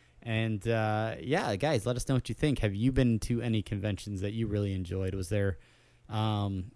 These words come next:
maybe one in your area that you would recommend? Go,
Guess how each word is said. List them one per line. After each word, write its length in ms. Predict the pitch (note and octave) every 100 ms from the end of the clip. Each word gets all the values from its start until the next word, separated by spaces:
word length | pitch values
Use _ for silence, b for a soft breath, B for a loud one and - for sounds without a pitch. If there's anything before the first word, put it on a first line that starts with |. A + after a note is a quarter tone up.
| _ _
maybe 260 | A#2 A#2+ A#2+
one 200 | A#2 A#2+
in 80 | A2+
your 140 | A#2+
area 400 | A2+ A2+ A#2+ C3
that 140 | A#2 G2+
you 100 | G#2+
would 100 | G#2
recommend? 540 | G2+ G2 G#2 G#2+ A#2+ -
Go, 280 | A2+ A2+